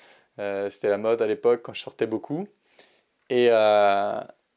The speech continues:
et ouais, j'ai viré tout ça. J'avais mes t-shirts H et M à sept euros quatre-vingt-dix-neuf que j'ai toujours.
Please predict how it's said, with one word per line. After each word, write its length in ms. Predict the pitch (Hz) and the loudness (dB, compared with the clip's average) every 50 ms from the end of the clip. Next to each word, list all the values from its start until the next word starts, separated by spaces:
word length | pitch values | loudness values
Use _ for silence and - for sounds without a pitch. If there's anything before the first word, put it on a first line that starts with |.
| _ _ _ _ - | _ _ _ _ -6
et 100 | 123 113 | -2 0
ouais, 140 | 123 135 | 0 0
j'ai 140 | 127 - 113 | 0 -2 -4
viré 220 | 107 123 131 131 127 | -2 0 0 0 -2
tout 120 | - 143 | -4 -8
ça. 460 | - - 139 135 147 165 196 202 175 | -4 -2 0 0 0 0 -2 -6 -8
J'avais 480 | 156 135 131 120 117 120 117 113 110 107 | -8 -6 -4 -2 -2 0 0 0 -2 -4
mes 160 | 107 110 110 | -6 -10 -10
t-shirts 420 | - - - - 135 135 - - | -12 -8 -4 -4 -4 -4 -4 -4
H 380 | 113 107 107 113 113 - - - | -2 -2 0 -2 -2 -4 -4 -2
et 60 | 131 | -2
M 140 | 131 127 113 | -2 -2 -4
à 60 | 110 | -6
sept 260 | - - 127 - - | -6 -6 -8 -6 -6
euros 120 | 123 123 120 | -4 -4 -4
quatre-vingt-dix-neuf 680 | - 120 - - 120 117 113 113 117 123 123 117 - - | -4 -6 -8 -8 -10 -8 -8 -8 -6 -6 -6 -6 -8 -8
que 200 | - 107 98 98 | -8 -6 -6 -6
j'ai 180 | 92 101 101 101 | -6 -6 -8 -10
toujours. 540 | - 117 107 107 117 135 156 135 120 - | -10 -12 -8 -6 -4 -4 -4 -4 -6 -8